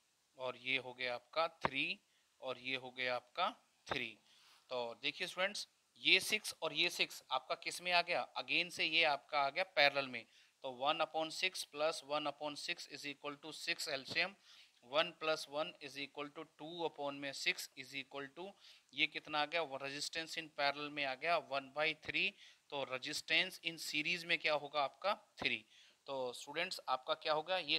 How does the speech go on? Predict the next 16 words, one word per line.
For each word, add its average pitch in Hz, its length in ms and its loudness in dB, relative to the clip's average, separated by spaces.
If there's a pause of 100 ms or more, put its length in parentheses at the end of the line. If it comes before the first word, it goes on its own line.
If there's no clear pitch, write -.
थ्री 151 180 -2
हो 165 140 -4
गया। 180 200 0 (500)
तो 123 520 -4
देखिए 151 300 0
आपका 160 320 -2
कैसे 156 260 0
circuit 156 360 -8
और 151 100 -4 (100)
टूटेगा 156 340 -4
आपका, 175 320 -6 (440)
Means 147 500 -2 (1700)
ये 139 160 0
थ्री, 151 280 -2 (4000)
ये 131 160 2
थ्री, 156 300 0